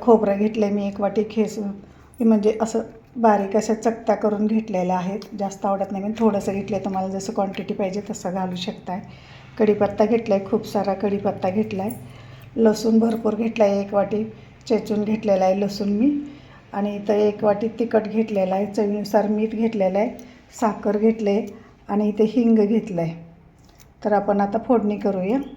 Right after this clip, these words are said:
तेल गरम करायला ठेवलेलं आहे. आपण आता फोडणी करण्यासाठी आपण आता पहिलं इथं शेंगदाणे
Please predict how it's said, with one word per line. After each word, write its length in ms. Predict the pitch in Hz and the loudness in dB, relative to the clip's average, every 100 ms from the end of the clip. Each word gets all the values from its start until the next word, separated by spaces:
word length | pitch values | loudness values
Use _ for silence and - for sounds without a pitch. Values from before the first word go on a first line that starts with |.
| - _ - | -20 _ -4
तेल 240 | 220 214 | 0 4
गरम 300 | 220 220 214 | 4 4 2
करायला 400 | 214 208 202 208 | 2 2 2 0
ठेवलेलं 460 | 202 226 202 202 196 | -2 -2 0 2 2
आहे. 180 | 202 262 - - - - - | 2 0 -2 -18 -16 -14 -10
आपण 300 | 214 214 208 | -6 -4 -2
आता 160 | 208 | -2
फोडणी 400 | 233 247 220 208 | 0 2 0 0
करण्यासाठी 560 | 214 220 214 214 220 - | 0 -2 -2 -2 -2 0
आपण 240 | 208 214 | 0 -2
आता 180 | 208 202 | -4 -4
पहिलं 360 | 202 214 214 247 - - - - - | -2 0 2 2 0 -12 -20 -20 -12
इथं 140 | - 214 | -4 2
शेंगदाणे 480 | 254 220 208 202 | 4 4 4 0